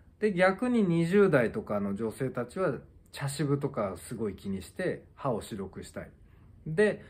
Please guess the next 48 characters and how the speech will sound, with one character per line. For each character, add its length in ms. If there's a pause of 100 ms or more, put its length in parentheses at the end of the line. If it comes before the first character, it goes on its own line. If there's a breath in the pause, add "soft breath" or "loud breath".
(220 loud breath)
三 300
十 160
代 120
に 60
な 80
っ 120
て 100
以 120
降 280
は 160
だ 180
ん 120
だ 120
ん 80
だ 120
ん 80
だ 120
ん 60
歯 180
周 320
病 160
と 100
か 140
が 140
気 140
に 120
な 140
っ 20
て 280
と 180
か、 280 (420 loud breath)
あ 160
の、 260
あ 60
と 140
は 280
性 280
別 260
に 100
よ 100
っ 160
て 140
男 300
性 180
女 180
性 200
で 120
も 360